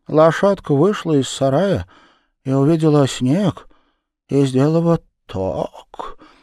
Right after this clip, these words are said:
И тут Ванечка сморщил свой нос и стал нюхать парту.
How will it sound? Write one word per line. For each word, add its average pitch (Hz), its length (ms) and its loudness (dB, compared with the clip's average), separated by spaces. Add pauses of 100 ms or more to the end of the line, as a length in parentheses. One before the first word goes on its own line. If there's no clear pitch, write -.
(100)
И 101 180 -6
тут 101 280 -8
Ванечка 98 540 -2
сморщил 90 680 -6
свой 92 320 -8
нос 131 320 -6
и 90 100 -10
стал 107 360 -6
нюхать 80 640 -10
парту. - 1000 -20